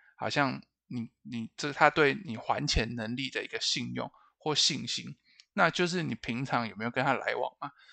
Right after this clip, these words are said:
那也包含就是你平常缴费啊、还钱的状况。所以其实这个信用评价的概念，其实也像我们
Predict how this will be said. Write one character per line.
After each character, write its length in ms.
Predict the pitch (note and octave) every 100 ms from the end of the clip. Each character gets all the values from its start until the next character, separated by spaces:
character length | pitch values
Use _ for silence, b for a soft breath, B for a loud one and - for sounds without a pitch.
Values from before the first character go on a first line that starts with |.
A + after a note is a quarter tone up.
| B
那 160 | - G#3
也 80 | B2
包 300 | - E3 F3
含 200 | D#3 A2+
就 120 | C#3+
是 80 | D3
你 80 | B2
平 240 | - A#2+
常 280 | - A#2+ C3 _ _ _
缴 220 | - B2+
费 260 | - F#3 E3
啊、 220 | C3+ A#2+
还 320 | C3 - A#2+
钱 220 | C#3+ -
的 100 | A2+
状 260 | A#2 - -
况。 200 | - C#3+ - B B B B
所 340 | - D3+ F3+
以 180 | G#3 C#3 -
其 260 | - - E3
实 140 | E3
这 100 | D#3+
个 120 | F#3+ E3
信 200 | - F3
用 160 | D#3+
评 220 | C3 A#2+
价 140 | A#2+ B2+
的 80 | -
概 180 | B2
念， 160 | A#2+ A#2+
其 160 | - C3
实 80 |
也 160 | B2+ A2+
像 300 | - D3+ A#2+
我 80 | A2+
们 120 | A#2